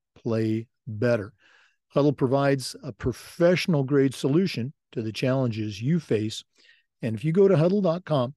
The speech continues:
you can join the six million users that are using Hudl to help their teams play better. At Hudl,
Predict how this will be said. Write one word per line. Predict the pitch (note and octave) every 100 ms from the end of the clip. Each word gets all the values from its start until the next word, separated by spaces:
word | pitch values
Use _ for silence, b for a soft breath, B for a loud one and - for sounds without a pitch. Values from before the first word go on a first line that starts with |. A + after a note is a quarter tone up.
| _ _ _ _
you | A#2
can | B2 D#3
join | C#3 C3 C3+ C3+ C#3 D3 _ -
the | A2 A2
six | - - E3+ F3 - -
million | D3 D3+ D#3+ D#3 C3+ C3+
users | D3+ E3+ C#3+ B2 A#2+ A#2 - _ _ _ _
that | B2
are | A#2+ A2+
using | B2+ D#3+ C3 A#2
Hudl | G2 G#2+ G#2+ D3+ _ _ _
to | - A#2 A#2
help | A#2+ G#2+
their | B2+
teams | A2 A2+ A2 -
play | A#2 A2
better. | A2 A2 G2+ _ _ b b b b -
At | B2+
Hudl, | F#3 G3 F3